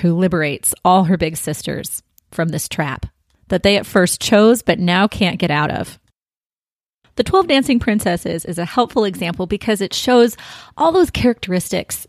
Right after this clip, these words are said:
that I think are so positive about fairy tales, all the cha-, those characteristics that I think make them worth reading. So in it, we see the ultimate triumph of good over evil.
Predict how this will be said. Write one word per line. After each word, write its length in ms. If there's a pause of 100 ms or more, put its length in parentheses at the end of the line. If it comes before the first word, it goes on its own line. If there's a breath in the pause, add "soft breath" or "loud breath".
(140)
that 100
I 60
think 180
are 60
so 240
positive 520
about 260
fairy 260
tales, 420 (460)
all 100
the 80
cha-, 180
those 260
characteristics 680
that 120
I 60
think 220
make 220
them 140
worth 280
reading. 440 (840 loud breath)
So 320
in 220
it, 80
we 140
see 320
the 240
ultimate 420
triumph 500
of 240
good 340
over 280
evil. 540